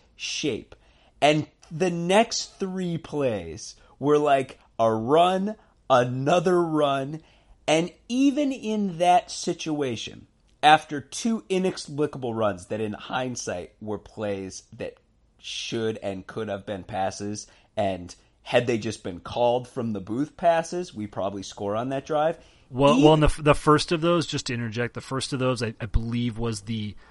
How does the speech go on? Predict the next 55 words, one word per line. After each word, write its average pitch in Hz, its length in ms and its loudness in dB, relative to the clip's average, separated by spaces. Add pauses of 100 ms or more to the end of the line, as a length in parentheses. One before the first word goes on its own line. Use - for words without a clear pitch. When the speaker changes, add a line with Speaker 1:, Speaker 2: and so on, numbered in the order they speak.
(280)
Speaker 2:
the 135 140 -6
R 131 240 2
P 123 260 0
O, 120 300 0
Speaker 1:
Yes, 113 420 8
Speaker 2:
where 110 220 -2
Speaker 1:
which 135 260 0
is 135 160 -2
like 135 60 6
Speaker 2:
we, 131 140 4
Speaker 1:
that, 127 140 2
Speaker 2:
we, 131 140 0
Speaker 1:
it's 139 140 -4
that 139 260 2
Speaker 2:
we 107 60 -10
faked - 20 -8
the 151 140 8
Speaker 1:
wounded 143 280 4
Speaker 2:
handoff 139 420 6
Speaker 1:
duck - 60 -4
R 98 180 0
P 90 240 -8
O, 85 40 -4
Speaker 2:
and, 127 220 -4
Speaker 1:
yes. 95 640 -6
Speaker 2:
and 135 160 0
then 135 100 0
basically 135 380 2
threw, 139 260 0
like, 131 220 0
a 120 60 -2
wide 113 340 2
receiver, 120 640 -2 (720)
um, 110 560 -6 (640)
Speaker 1:
You 151 100 2
c-, - 20 -
Speaker 2:
screen 175 500 0
Speaker 1:
you 180 180 0
Speaker 2:
off 170 120 8
Speaker 1:
can 220 80 4
Speaker 2:
of 214 80 0
Speaker 1:
watch, 208 160 10
Speaker 2:
an 196 60 8
R 190 40 6
P 202 260 2
O. 196 60 6
Speaker 1:
you 190 140 12
can 262 160 2
watch 233 340 6
Joe 180 220 2
Bacci 143 520 -4 (140)
almost 147 540 0
cover 123 400 -6
three 110 420 -10
guys 82 560 -8